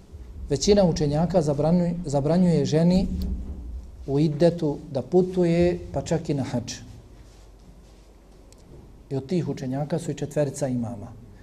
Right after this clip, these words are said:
Međutim, kažu drugi da nema jasnog dokaza za to. Naprotiv, prenosi se od Ibn Abbasa,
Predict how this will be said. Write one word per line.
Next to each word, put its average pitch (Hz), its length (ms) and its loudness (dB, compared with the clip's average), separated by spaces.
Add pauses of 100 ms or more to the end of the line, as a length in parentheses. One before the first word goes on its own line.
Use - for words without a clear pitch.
(160)
Međutim, 160 420 -2
kažu 175 500 2
drugi 151 460 0
da 131 160 -2
nema 151 400 0
jasnog 147 480 -2
dokaza 135 480 -4
za 120 140 -4
to. 92 200 -14 (1700)
Naprotiv, 156 520 0
prenosi 165 440 2
se - 140 0
od 131 120 0
Ibn 151 240 2
Abbasa, 165 760 2